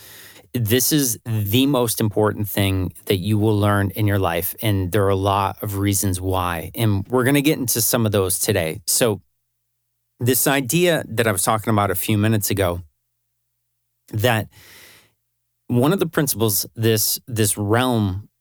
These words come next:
this third realm was built on is the principle of, of balance. Okay, so just like I said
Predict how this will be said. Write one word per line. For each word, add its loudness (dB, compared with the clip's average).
this 0
third 0
realm 0
was 0
built 0
on -2
is -4
the -6
principle 0
of, 0
of 0
balance. -2
Okay, 2
so 0
just -2
like 0
I 2
said -2